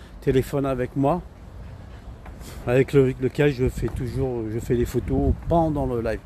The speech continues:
C'est ça que je l'explique. Ça permet de revivre le live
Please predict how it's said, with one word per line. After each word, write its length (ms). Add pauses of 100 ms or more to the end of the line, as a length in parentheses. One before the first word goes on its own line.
(400)
C'est 160
ça 80
que 80
je 60
l'explique. 440 (1400)
Ça 200
permet 320
de 80
revivre 520
le 200
live 260